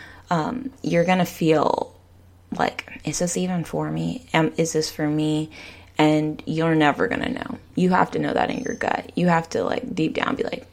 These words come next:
"I do know. I know. I know it's for me. There's nothing else for me." Um, you have to have a deep knowing in order for acting to be, um,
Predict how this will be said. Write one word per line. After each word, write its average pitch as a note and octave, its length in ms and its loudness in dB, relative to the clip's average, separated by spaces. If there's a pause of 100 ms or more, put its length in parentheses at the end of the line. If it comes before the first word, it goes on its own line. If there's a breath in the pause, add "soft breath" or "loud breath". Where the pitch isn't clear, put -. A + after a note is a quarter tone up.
(280)
"I C4 80 4
do E3 260 -2
know. - 340 -4 (140)
I G#3 140 2
know. E3 520 2
I G#3+ 120 4
know F#3+ 260 4
it's - 160 2
for E3 140 -6
me. E3 120 0
There's F#3 220 2
nothing F3+ 300 0
else E3+ 180 -2
for F3 240 0
me." E3+ 320 -4 (460 loud breath)
Um, D#3+ 440 0 (320)
you - 220 2
have E3+ 140 0
to F3 80 -2
have E3+ 100 0
a E3 60 2
deep - 260 -2
knowing - 520 -4 (140)
in E3+ 120 2
order D#3 220 2
for - 120 -4
acting D#3+ 420 0
to D#3 220 -4
be, E3 420 -4 (800 loud breath)
um, D#3 440 -2